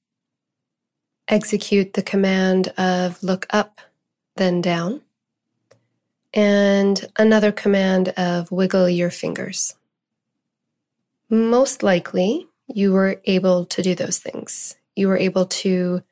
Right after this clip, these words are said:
create the command or the instruction, and then your body executed that command.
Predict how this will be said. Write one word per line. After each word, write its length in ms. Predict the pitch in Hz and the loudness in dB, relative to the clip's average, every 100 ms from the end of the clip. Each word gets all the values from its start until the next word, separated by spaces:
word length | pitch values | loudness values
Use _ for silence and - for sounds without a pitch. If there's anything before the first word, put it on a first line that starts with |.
| _ _ - | _ _ -12
create 500 | - 233 247 254 - | -2 2 2 0 -2
the 100 | 214 | -4
command 680 | - 185 170 170 180 196 | 0 0 0 -2 -4 -2
or 60 | 185 | -4
the 120 | 180 | -4
instruction, 840 | 170 - - 190 - - 180 185 196 | -2 -2 0 -2 -2 0 0 0 -2
and 360 | 190 180 175 175 | -2 0 0 0
then 240 | 175 175 | 0 0
your 200 | 175 180 | 2 0
body 640 | 180 180 175 175 175 175 - | 0 -2 -2 -2 -4 -6 -6
executed 720 | 185 165 180 - - 185 190 - | -6 -4 -6 -8 -10 -10 -10 -10
that 300 | - - - | -8 -10 -12
command. 520 | 196 - - - | -10 -8 -8 -10